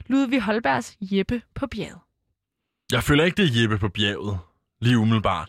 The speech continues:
Speaker 1: Nej.
Speaker 2: Men jeg kan faktisk ikke, jeg kan ikke huske nogen af de tre fortællinger.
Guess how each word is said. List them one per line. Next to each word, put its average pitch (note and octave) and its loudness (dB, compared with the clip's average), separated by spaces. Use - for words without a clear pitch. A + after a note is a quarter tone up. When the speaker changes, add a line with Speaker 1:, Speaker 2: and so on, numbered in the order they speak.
Speaker 1:
Nej. C#4 0
Speaker 2:
Men B2 4
jeg A2+ 0
kan A2+ 0
faktisk C3+ -2
ikke, C#3 0
jeg C3+ -4
kan - -2
ikke D#3+ 0
huske F3+ 2
nogen D#3 2
af C3+ 0
de C3 -4
tre C3 -2
fortællinger. A#2+ -2